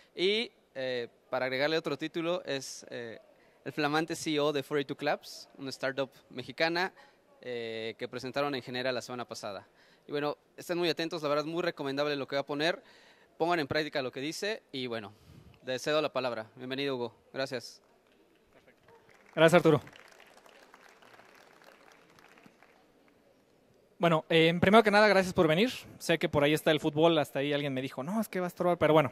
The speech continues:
Speaker 2: este, decíamos, los que se lo quieran perder, que se lo pierdan. Eh, pero para los que sí se hayan quedado, em, sí queremos contarles algunas ideas y darles, eh, darles algunas herramientas que deben ayudar a llevar a la práctica,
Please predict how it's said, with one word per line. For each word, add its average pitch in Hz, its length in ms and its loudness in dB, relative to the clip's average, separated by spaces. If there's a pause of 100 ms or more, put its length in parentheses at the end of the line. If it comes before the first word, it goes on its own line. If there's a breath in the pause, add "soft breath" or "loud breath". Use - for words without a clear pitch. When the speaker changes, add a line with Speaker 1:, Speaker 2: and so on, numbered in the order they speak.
(120)
Speaker 2:
este, 135 360 -2
decíamos, 143 220 2
los 147 120 0
que - 80 -8
se 160 40 -2
lo 139 120 0
quieran 170 220 4
perder, 147 300 2
que - 60 -20
se 139 80 -6
lo 127 80 0
pierdan. 123 280 2 (760 loud breath)
Eh, 151 300 2 (100)
pero 165 160 6
para 165 120 4
los 165 140 0
que 151 80 -10
sí 175 80 -4
se 196 80 4
hayan 202 180 6
quedado, 190 540 4 (140)
em, 139 720 -2 (400)
sí - 180 -4
queremos 180 380 0
contarles 165 480 0
algunas 160 340 -2
ideas 151 320 2
y 147 60 -2
darles, 143 220 0 (120)
eh, 156 220 -6
darles 151 240 2
algunas 156 280 0
herramientas 156 680 0 (500 soft breath)
que 185 520 4
deben 170 240 4
ayudar 151 240 6
a - 20 4
llevar 143 220 4
a - 20 2
la 143 140 2
práctica, 147 600 2